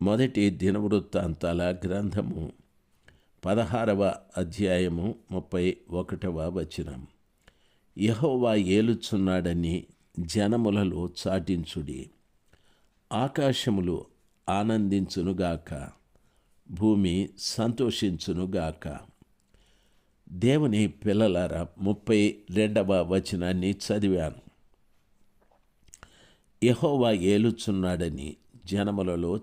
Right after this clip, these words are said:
చాటించుడి" అని బైబిల్ సెలవిస్తాది. ఈ భూమిని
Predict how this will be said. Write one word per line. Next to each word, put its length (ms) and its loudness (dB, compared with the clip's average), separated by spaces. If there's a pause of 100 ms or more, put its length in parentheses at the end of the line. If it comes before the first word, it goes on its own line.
(140)
చాటించుడి" 800 -6 (400)
అని 340 0
బైబిల్ 500 -4
సెలవిస్తాది. 800 -4 (1120)
ఈ 160 6
భూమిని 760 4